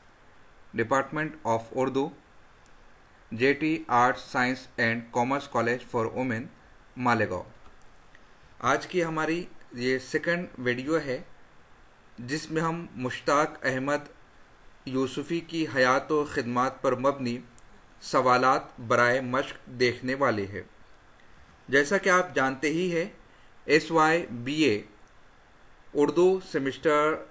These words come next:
थर्ड में हमारा जो पेपर है, Study of Modern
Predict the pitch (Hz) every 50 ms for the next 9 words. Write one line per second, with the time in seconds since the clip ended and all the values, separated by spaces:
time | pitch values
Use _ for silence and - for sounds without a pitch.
0 | - - - - - - - 165 165 - 262 151 131 117 127 - - - - -
1 | - - _ - - - - - - - - - - - - - - - - 135
2 | 135 135 135 139 143 156 156 156 156 151 135 131 127 - 139 127 - - 165 156
3 | 151 160 165 175 208 - - - - - - - - - - _ - - 127 131
4 | - - 175 160 170 185 185 190 185 - - - 120 123 131 139 147 151 165 175
5 | 175